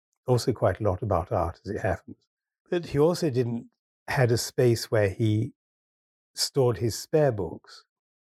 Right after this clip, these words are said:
up in a loft, in which he laid all the books horizontally, maybe about ten deep and twenty high.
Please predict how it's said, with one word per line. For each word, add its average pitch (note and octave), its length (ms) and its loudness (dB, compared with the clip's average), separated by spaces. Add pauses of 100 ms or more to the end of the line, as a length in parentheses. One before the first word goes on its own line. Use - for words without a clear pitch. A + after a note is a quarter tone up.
(640)
up A2+ 240 -2
in G#2 120 2
a G2+ 60 0
loft, G#2 540 2 (560)
in C#3 120 0
which D3 200 2
he D3+ 120 -2
laid D3 340 4
all D#3+ 280 0
the D3 120 -4
books B2+ 280 2
horizontally, A2+ 840 0 (520)
maybe C#3 300 2
about A2+ 380 0
ten B2+ 340 4
deep A#2 400 0 (340)
and G#2+ 180 -2
twenty A#2 460 2
high. A2 460 0